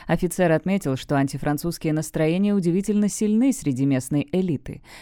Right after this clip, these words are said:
поэтому маловероятно, чтобы она разрешила Фейсалу сблизиться с французами, даже если бы он сам этого пожелал.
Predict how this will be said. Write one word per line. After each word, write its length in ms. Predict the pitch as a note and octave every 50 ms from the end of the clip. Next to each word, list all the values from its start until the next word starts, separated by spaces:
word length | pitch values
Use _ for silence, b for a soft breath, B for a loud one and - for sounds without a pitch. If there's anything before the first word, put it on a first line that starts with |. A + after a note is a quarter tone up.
| B B
поэтому 380 | - C4 D4+ E4 - C#4+ C4 B3+
маловероятно, 720 | A#3 A#3 A#3 A3 G#3+ G#3 G#3 G#3+ G#3 A3+ C4 D4+ - G3+
чтобы 280 | F3 - - E3+ D#3 D#3+
она 200 | D#3 D#3+ F3 F3+
разрешила 560 | F3 E3 E3 E3+ F3 E3+ - A#3+ A#3 G3 E3+
Фейсалу 440 | - G3+ G3 G3+ - - F#3+ F#3 F#3+
сблизиться 520 | F3+ F3 F3+ G3 A3 A#3 G3 G3 - F#3
с 60 | E3+ -
французами, 680 | F3+ F3+ F3 E3 - - B2 A#2 A#2 A#2 - - - B B B B B B
даже 240 | A#3 C4+ D4+ C4+ C4+
если 200 | B3+ A#3 - A3+
бы 120 | G3 G3+
он 100 | G3 F#3+
сам 240 | F3 - A3 A3+ A3
этого 300 | - G3 F#3 - E3 E3
пожелал. 560 | D#3 - D#3+ D3 D3 C#3+ B2 G#2 G2 C3 -